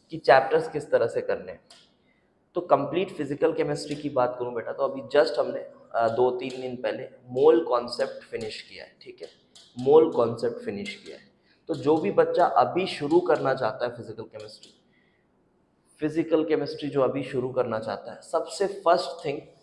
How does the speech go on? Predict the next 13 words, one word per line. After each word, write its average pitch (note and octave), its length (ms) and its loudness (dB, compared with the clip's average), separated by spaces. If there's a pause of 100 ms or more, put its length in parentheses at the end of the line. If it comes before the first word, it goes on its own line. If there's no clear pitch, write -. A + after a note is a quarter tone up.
(180)
he C#3 160 -2
should B2 260 0
do A2+ 120 2
is, - 80 -8 (560)
uh, A2 220 2
he C#3 140 -10
should D#3 260 -2
complete A#2+ 380 -4
mole A2 360 -4
concept G2+ 480 -10
के - 380 -6
eight F3+ 120 -8
lectures। - 720 -16